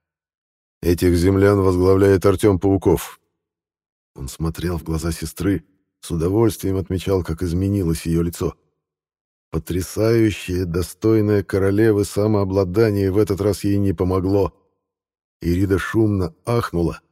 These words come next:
будто ее легкие пронзили кинжалом. Замерла, не в состоянии дышать. Глаза медленно потухли,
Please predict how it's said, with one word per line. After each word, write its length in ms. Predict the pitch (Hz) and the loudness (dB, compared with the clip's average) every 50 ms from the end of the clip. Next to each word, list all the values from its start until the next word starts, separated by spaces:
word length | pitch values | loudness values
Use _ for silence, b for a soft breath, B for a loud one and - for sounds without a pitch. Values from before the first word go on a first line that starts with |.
| _ _ _ _ - | _ _ _ _ -8
будто 300 | 76 82 82 - - 95 | -8 -8 -8 -4 -4 -2
ее 180 | 95 92 95 | 0 0 0
легкие 380 | 98 104 101 87 - - 95 85 | 2 0 0 0 -2 -6 -8 -4
пронзили 380 | - 90 95 92 92 92 90 | -4 -4 -2 -2 -2 -4 -4
кинжалом. 520 | 85 92 95 92 95 101 95 90 82 73 - _ _ _ _ _ _ _ _ _ _ - | -4 -4 -4 0 2 2 2 2 0 -4 -6 _ _ _ _ _ _ _ _ _ _ -10
Замерла, 720 | 80 80 85 95 95 95 101 98 98 95 98 110 110 107 104 | -8 -4 -2 -2 0 0 0 0 0 2 2 2 4 4 2
не 80 | 104 95 | 0 -2
в 60 | - | -2
состоянии 480 | - 101 - - 104 101 101 98 98 95 | -4 -6 -4 0 0 0 2 2 0 -2
дышать. 460 | 98 95 - 110 104 92 82 - _ _ _ _ _ _ _ _ _ _ _ _ _ _ _ _ _ _ _ _ _ - | -2 -4 -2 -2 -2 -2 -4 -6 _ _ _ _ _ _ _ _ _ _ _ _ _ _ _ _ _ _ _ _ _ -12
Глаза 580 | 90 87 85 87 87 95 95 90 85 95 98 98 | -8 -6 -4 -4 -2 -2 -2 -2 0 0 0 0
медленно 580 | 98 98 101 107 104 87 92 98 95 92 95 82 | 0 2 2 2 2 2 2 0 2 0 -2 -4
потухли, 840 | - - 87 82 _ - - 123 120 - - - 101 95 80 | -2 -4 -4 -4 _ -4 -2 0 0 0 -2 -4 -4 -4 -4